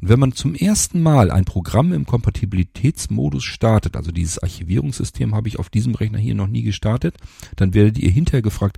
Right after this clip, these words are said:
„Hat denn alles zu deiner Zufriedenheit geklappt mit der Kompatibilität? Läuft das Programm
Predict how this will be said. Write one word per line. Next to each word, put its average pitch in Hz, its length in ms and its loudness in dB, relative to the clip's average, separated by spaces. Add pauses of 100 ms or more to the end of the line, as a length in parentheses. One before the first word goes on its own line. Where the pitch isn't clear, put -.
„Hat - 240 4
denn 90 160 4
alles 90 300 0
zu - 120 -6
deiner 90 220 0
Zufriedenheit 87 520 -6
geklappt - 540 -2 (340)
mit - 140 2
der 85 60 0
Kompatibilität? 78 1000 -2
Läuft 82 400 -2
das 143 120 -2
Programm 170 420 -2